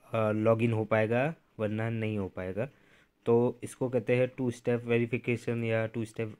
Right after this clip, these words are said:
ऑथेंटिकेशन भी कह सकते हैं। तो आपको अपने अकाउंट में आना है Gmail में,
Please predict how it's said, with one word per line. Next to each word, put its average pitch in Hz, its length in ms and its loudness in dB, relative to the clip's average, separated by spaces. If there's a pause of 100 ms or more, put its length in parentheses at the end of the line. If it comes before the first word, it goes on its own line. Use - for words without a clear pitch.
ऑथेंटिकेशन 113 760 -6
भी 107 80 -6
कह 107 160 -8
सकते - 340 -8
हैं। 120 200 -2 (800)
तो 135 260 8
आपको 127 440 6
अपने 123 260 0
अकाउंट 139 420 6
में 143 60 6
आना 127 220 6
है 127 240 4
Gmail 120 340 4
में, 127 240 2